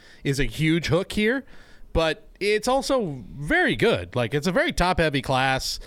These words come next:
with a lot of big names. Skeens is not nothing. He's a big name who's that, with a big social media following and dating a huge social media star. Like, it's,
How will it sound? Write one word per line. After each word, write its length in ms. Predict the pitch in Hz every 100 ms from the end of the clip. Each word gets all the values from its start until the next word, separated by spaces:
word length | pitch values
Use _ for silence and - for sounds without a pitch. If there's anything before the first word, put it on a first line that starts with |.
| - -
with 100 | 117
a 40 |
lot 220 | 107 151 175
of 40 |
big 160 | 160 139
names. 400 | 139 147 143 -
Skeens 360 | - 190 302 226
is 160 | 196 151
not 260 | 170 185
nothing. 460 | 160 190 135 95 98 - - - -
He's 220 | 143 196
a 80 | 208
big 240 | 170 180
name 340 | 160 175 185 180
who's 220 | 160 131
that, 140 | 135
with 100 | 127
a 80 | 117
big 240 | 110 160
social 320 | - 175 165 143
media 280 | 156 160
following 560 | 147 156 160 160 165 156
and 200 | 113 101
dating 360 | 123 151 147 143
a 60 |
huge 600 | 120 113 147 160 156 - - -
social 320 | - 143 156 160
media 320 | 156 151 139
star. 460 | - 160 120 98
Like, 400 | 101 101 98 -
it's, 260 | 165 -